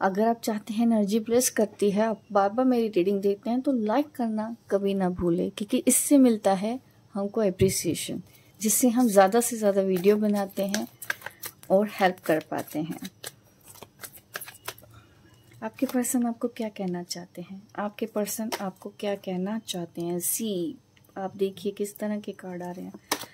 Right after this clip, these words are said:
आपके पर्सन आपको क्या कहना चाहते हैं। Number four, number ten, K S टी जी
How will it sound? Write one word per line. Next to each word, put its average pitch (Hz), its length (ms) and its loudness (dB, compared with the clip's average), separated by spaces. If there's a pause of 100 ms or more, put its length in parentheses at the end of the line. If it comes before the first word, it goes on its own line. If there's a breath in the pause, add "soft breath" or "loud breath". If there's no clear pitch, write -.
(320 loud breath)
आपके 254 220 0
पर्सन 226 500 -2
आपको 208 360 -8 (200)
क्या 226 200 -6 (180)
कहना 202 400 -6 (120)
चाहते 190 360 -10
हैं। 185 200 -4
Number 185 380 -6
four, 185 380 -4
number 180 340 -4 (120)
ten, 185 260 -4 (880 loud breath)
K 214 140 2 (500)
S - 560 2 (540)
टी 226 360 0 (540)
जी 220 480 0